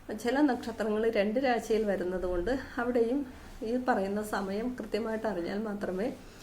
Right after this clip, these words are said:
ഏത് രാശിയിലാണ് ന-, ഈ പറയുന്ന നക്ഷത്രങ്ങൾ നിൽക്കുന്നതെന്ന് മനസ്സിലാക്കേണ്ടത്. ഇവിടെ ഉത്രവും ചിത്തിരയും രണ്ട് രാശിയിൽ വരുന്ന നക്ഷത്രങ്ങളുണ്ട്. എന്നിരുന്നാലും കന്നി രാശി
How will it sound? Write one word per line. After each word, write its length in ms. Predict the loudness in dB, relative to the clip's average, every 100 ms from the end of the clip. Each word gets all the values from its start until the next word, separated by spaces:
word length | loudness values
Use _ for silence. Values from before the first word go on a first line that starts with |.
| -20 -20 -20 -14 -2
ഏത് 520 | 4 4 4 2 -2 -6 -2
രാശിയിലാണ് 840 | 2 0 0 0 0 0 -4 -4 -2
ന-, 180 | -2 0
ഈ 220 | -2 0
പറയുന്ന 340 | 0 2 0
നക്ഷത്രങ്ങൾ 640 | -2 -4 -4 0 2 2 2
നിൽക്കുന്നതെന്ന് 1000 | 2 2 0 0 0 0 0 0 -4 -2
മനസ്സിലാക്കേണ്ടത്. 800 | -2 -2 -2 -4 -4 -2 -2 -2
ഇവിടെ 320 | -2 -2 -2 -4
ഉത്രവും 560 | -4 0 2 4 4
ചിത്തിരയും 540 | 2 -2 0 0 -2 -6 -4
രണ്ട് 260 | -2 2 2 2
രാശിയിൽ 400 | 2 2 0 0
വരുന്ന 300 | 0 0 0
നക്ഷത്രങ്ങളുണ്ട്. 840 | 0 -4 -4 -4 -2 -2 -2 -2 -2
എന്നിരുന്നാലും 560 | -2 -2 0 0 -2
കന്നി 300 | 0 0 0
രാശി 460 | 0 0 -2 -4